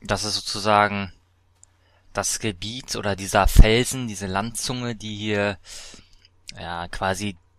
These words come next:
die Bucht, äh, an der rechten Hälfte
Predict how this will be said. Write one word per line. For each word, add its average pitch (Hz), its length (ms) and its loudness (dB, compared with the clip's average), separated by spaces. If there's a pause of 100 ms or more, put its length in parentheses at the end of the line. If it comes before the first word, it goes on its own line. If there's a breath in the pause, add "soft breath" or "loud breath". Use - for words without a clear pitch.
die 104 80 -12
Bucht, - 600 -8 (880 loud breath)
äh, 190 100 -12
an 92 600 -8
der 95 120 -6
rechten - 300 -8
Hälfte 95 640 -6